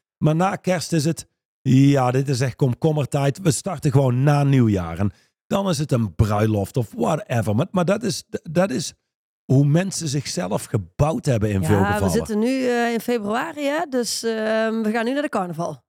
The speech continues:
Speaker 1: Oh ja, daarna starten we.
Speaker 2: Ja, daarna starten we.
Speaker 1: Ja,
Speaker 2: Ja,
Speaker 1: eerst,
Speaker 2: ja.
Speaker 1: ik wil wel bier kunnen drinken
Speaker 2: Ja.
Speaker 1: met carnaval en
Speaker 2: Ja.
Speaker 1: gewoon nergens rekening mee houden. Maar daarna ga ik echt beginnen.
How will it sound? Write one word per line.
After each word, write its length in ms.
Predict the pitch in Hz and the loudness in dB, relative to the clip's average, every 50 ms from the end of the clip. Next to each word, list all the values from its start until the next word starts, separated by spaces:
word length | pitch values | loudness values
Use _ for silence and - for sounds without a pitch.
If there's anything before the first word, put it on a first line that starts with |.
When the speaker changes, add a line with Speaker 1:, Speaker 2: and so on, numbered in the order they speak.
| _ _ _ _ _ _ _ _ _ _ _ _ - | _ _ _ _ _ _ _ _ _ _ _ _ -2
Speaker 1:
Oh 100 | - 160 | 0 2
ja, 120 | 135 113 | 2 2
daarna 340 | 104 117 131 123 117 110 98 | 2 0 -2 -2 -2 -4 -6
starten 380 | - - 104 87 - - - | -6 -8 -10 -12 -12 -16 -20
we. 80 | 69 - _ - | -20 -16 _ -4
Speaker 2:
Ja, 260 | 208 196 180 - _ - | -4 -4 -4 -4 _ -6
daarna 300 | 196 190 196 190 175 165 | -6 -4 -4 -4 -6 -6
starten 380 | 139 - - 151 - _ _ _ _ | -8 -12 -16 -20 -20 _ _ _ _
we. 80 | - | -4
Speaker 1:
Ja, 180 | 110 98 85 _ _ _ _ | -4 -4 -6 _ _ _ _
Speaker 2:
Ja, 120 | - 160 | -8 -4
Speaker 1:
eerst, 320 | 143 156 156 147 - - - | -4 -2 -4 -4 -6 -8 -10
Speaker 2:
ja. 100 | 160 - | -12 -10
Speaker 1:
ik 160 | - - 110 | -10 -6 -2
wil 120 | - 123 120 | 0 2 2
wel 140 | 131 127 | 2 0
bier 220 | 110 117 127 135 - | 2 0 0 0 0
kunnen 220 | - 139 127 123 | -2 -4 -4 -4
drinken 320 | 113 117 120 123 117 - 113 | -4 -4 -4 -6 -4 -2 -2
Speaker 2:
Ja. 60 | - | -4
Speaker 1:
met 100 | 160 - | -2 -2
carnaval 540 | - 117 117 117 113 95 101 110 113 113 113 | -2 0 0 0 0 0 0 0 0 0 -2
en 140 | 107 98 - _ | -2 -4 -6 _
Speaker 2:
Ja. 80 | - - - _ _ _ | -16 -16 -16 _ _ _
Speaker 1:
gewoon 200 | - 156 156 143 | 0 0 0 0
nergens 360 | 147 147 147 135 123 113 107 | 0 -2 0 0 0 -2 -2
rekening 360 | 113 123 139 139 - 135 135 | -2 -2 -2 -2 -2 -2 0
mee 100 | 127 123 | 0 0
houden. 200 | 123 127 127 127 | 0 0 0 0
Maar 100 | 135 135 | 2 2
daarna 180 | 143 151 156 156 | 2 2 0 0
ga 140 | 135 139 135 | 0 -2 -2
ik 100 | 127 - | -2 -2
echt 140 | 127 120 104 | -4 -4 -2
beginnen. 260 | 110 107 123 101 85 | -2 -2 -2 -4 -6